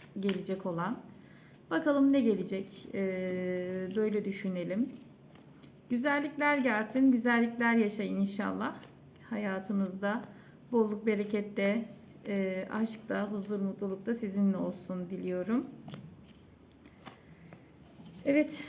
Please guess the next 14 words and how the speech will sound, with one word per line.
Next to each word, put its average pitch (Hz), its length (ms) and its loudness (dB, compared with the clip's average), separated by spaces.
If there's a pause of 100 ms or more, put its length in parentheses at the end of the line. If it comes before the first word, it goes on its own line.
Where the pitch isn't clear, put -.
(120)
önce 269 200 8
psikoloji 285 380 0
kartlarımızı 277 680 4
şöyle 269 320 2
bir 269 100 -2
kontrol 269 400 4
etmek 269 340 2
istiyorum. 277 560 2 (840)
Ee, 214 440 0
karşılaştırmalar 254 1000 4
ve 339 100 0
kıyaslamalar 262 680 4
yapıyorsunuz. 240 840 0
Ve 240 300 6